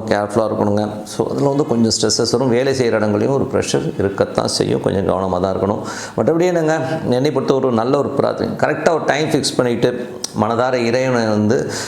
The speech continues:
அஹ், பிரார்த்தனை பண்ணிக்கிட்டே வாங்க. ஆட்டோமேட்டிக்கா வந்து உங்களுக்கு எல்லா டோர்ஸும் ஓப்பன் ஆகும். So, நல்ல விஷயங்கள், நல்ல மாற்றங்கள்லாம் ஏற்படும் சொல்லிட்டு உங்களோட விட உங்களுக்கு வந்து பார்த்தீங்கன்னா இப்போ பார்க்க tip of the week.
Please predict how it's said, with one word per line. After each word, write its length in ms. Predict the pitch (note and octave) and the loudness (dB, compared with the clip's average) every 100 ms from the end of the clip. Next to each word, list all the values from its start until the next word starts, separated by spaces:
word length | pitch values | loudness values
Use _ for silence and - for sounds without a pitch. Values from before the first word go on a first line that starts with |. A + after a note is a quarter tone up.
| - - - | -10 -6 -2
அஹ், 140 | F#2 - | 0 2
பிரார்த்தனை 340 | B2+ D3+ D3 | 0 2 -2
பண்ணிக்கிட்டே 440 | C3 A#2+ C3+ C3+ C3+ | 0 0 2 2 2
வாங்க. 220 | A#2+ A2 G#2+ - - - - A#2 F#2+ | 2 0 -2 -6 -12 -6 -6 -2 0
ஆட்டோமேட்டிக்கா 680 | A#2+ C3+ D#3+ D3 C3 B2+ C3 | 0 2 2 2 0 2 2
வந்து 160 | A#2+ A#2+ | 2 2
உங்களுக்கு 240 | G#2+ G2+ | 2 2
எல்லா 120 | G#2+ | 2
டோர்ஸும் 420 | A2 A2 A#2 A#2+ G#2+ | 2 0 2 0 0
ஓப்பன் 200 | G#2 A2 | 2 0
ஆகும். 300 | G#2 G2+ B2 A2 - - | 0 -2 -4 -8 -12 -4
So, 120 | - | 0
நல்ல 240 | G#2+ C#3 | 2 2
விஷயங்கள், 400 | D3+ C#3 C3+ B2+ A#2 | 2 2 2 2 2
நல்ல 120 | B2 | 2
மாற்றங்கள்லாம் 580 | B2 A#2 A2+ A2+ A2+ A2 | 0 0 0 2 2 0
ஏற்படும் 320 | G#2+ G#2 G2+ G2+ F2+ | 0 0 0 -2 -4
சொல்லிட்டு 380 | - - D#2+ - - - | -2 -2 0 -2 -4 -2
உங்களோட 260 | C#3 F3+ E3 D3 | 2 2 2 2
விட 280 | B2+ B2+ | 0 0
உங்களுக்கு 380 | A#2+ A#2 A#2+ A2+ | 0 2 0 0
வந்து 100 | B2+ | 0
பார்த்தீங்கன்னா 220 | B2+ D3+ | 2 2
இப்போ 120 | C#3+ B2+ | 2 2
பார்க்க 240 | A#2+ C#3+ C#3+ | 0 0 0
tip 140 | C3+ | 0
of 100 | C3+ | 0
the 100 | - | 0
week. 180 | E2+ - | 0 -2